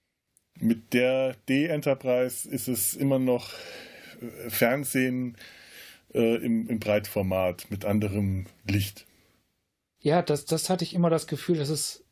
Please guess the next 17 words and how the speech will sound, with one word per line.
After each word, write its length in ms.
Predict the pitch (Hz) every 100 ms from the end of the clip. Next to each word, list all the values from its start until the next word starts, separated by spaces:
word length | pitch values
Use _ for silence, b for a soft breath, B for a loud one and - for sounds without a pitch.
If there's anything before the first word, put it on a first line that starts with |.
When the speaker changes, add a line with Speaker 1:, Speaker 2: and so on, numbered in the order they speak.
| - -
Speaker 2:
obwohl 300 | 143 185 196
da 100 | 170
so 140 | 170
ganz 300 | 151 175 220
viele 280 | - 185 170
umgreifende 640 | 175 185 - 160 - 143
Sachen 300 | 135 185 190
passieren, 400 | 147 131 147 143
wie 80 | 131
zum 200 | 127 127
Beispiel, 400 | 127 120 - 123
dass 240 | 117 110 b b b b
wieder 260 | - 143 143
aufkehrende 440 | 131 - 139 123
Nebenfiguren 640 | 123 175 175 - 160 160 170
umgebracht 680 | 160 156 151 - 143 - -
werden, 380 | 131 131 131